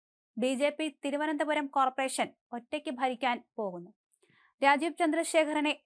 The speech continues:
മുന്നിൽ നിർത്തിയുള്ള പ്രചരണങ്ങൾ വിജയം കണ്ടതോടെ ഇത് എല്ലാവരെയും അമ്പരപ്പിച്ചു. ബി ജെ പി അധികാരം പിടിച്ചു. കാലങ്ങളായി ബി ജെ പി മുന്നേറ്റമുള്ള കോർപ്പറേഷനിൽ ഇനി ബി ജെ പിക്ക്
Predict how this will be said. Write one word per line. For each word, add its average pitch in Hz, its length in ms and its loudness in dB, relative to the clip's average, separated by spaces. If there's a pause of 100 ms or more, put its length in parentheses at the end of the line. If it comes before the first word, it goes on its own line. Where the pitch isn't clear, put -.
(120)
മുന്നിൽ 277 340 0
നിർത്തിയുള്ള 294 540 2 (160)
പ്രചരണങ്ങൾ 262 600 0 (340)
വിജയം 269 380 0
കണ്ടതോടെ 302 600 2
ഇത് 269 200 0 (100)
എല്ലാവരെയും 269 680 2 (120)
അമ്പരപ്പിച്ചു. 202 540 -4 (400)
ബി 233 160 -2
ജെ 247 160 -2
പി 254 180 -6 (140)
അധികാരം 247 520 2
പിടിച്ചു. 185 300 -8 (400)
കാലങ്ങളായി 294 600 4 (120)
ബി 247 200 -4
ജെ 285 160 -2
പി 294 160 -4
മുന്നേറ്റമുള്ള 269 760 -2
കോർപ്പറേഷനിൽ 254 760 -2 (120)
ഇനി 233 200 -6 (400)
ബി 233 180 -2
ജെ 262 160 -2
പിക്ക് 247 340 -2